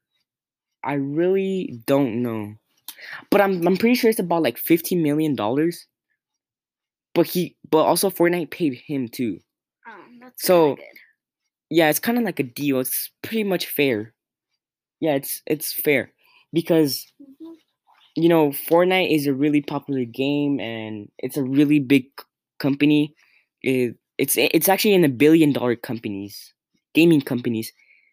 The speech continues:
Speaker 1: And Travis Scott is worth fifty million dollars. And, I mean, Fortnite is a little bit more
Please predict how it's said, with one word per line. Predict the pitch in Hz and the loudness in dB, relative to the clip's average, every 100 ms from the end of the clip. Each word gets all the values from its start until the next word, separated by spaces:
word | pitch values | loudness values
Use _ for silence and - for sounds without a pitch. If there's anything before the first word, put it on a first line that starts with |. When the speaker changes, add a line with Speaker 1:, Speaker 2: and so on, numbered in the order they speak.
| _ _ _ _ - | _ _ _ _ -6
Speaker 1:
And | 131 131 127 123 120 117 110 104 | -4 -2 -2 -2 -4 -4 -6 -6
Travis | - 156 170 | -2 0 0
Scott | - 170 196 - _ _ _ | 0 0 0 -4 _ _ _
is | 139 139 127 123 120 | 2 4 4 0 -4
worth | 123 131 | -2 -2
fifty | - - 175 175 | -2 0 0 2
million | 185 170 180 180 | 2 2 2 2
dollars. | 160 165 202 214 - - _ _ _ _ _ _ _ _ _ - - _ _ _ _ _ _ 143 | 2 2 2 0 -6 -16 _ _ _ _ _ _ _ _ _ -20 -20 _ _ _ _ _ _ -4
And, | 147 143 139 131 117 - | -2 0 -2 -2 -6 -2
I | 160 | 2
mean, | 190 165 - - - | 4 4 -2 -14 0
Fortnite | 196 254 302 208 - _ _ _ _ _ - | 4 6 4 2 -4 _ _ _ _ _ 0
is | 160 208 | 2 4
a | 220 | 4
little | 196 202 | 2 2
bit | 185 165 | 2 0
more | 135 120 123 143 180 190 196 | 0 -2 -2 0 0 -2 -8